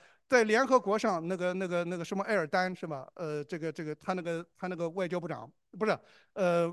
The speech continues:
呃，联合国代表，对吧？公开说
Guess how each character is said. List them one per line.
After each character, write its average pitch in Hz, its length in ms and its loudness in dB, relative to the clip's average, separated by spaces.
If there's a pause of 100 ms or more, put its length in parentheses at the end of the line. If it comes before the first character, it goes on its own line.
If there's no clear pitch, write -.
呃， 175 280 -2
联 208 140 2
合 233 120 4
国 214 100 6
代 214 160 6
表， 147 260 -6 (1040)
对 233 80 2
吧？ 165 160 0 (320)
公 381 320 4
开 302 240 2
说 262 420 4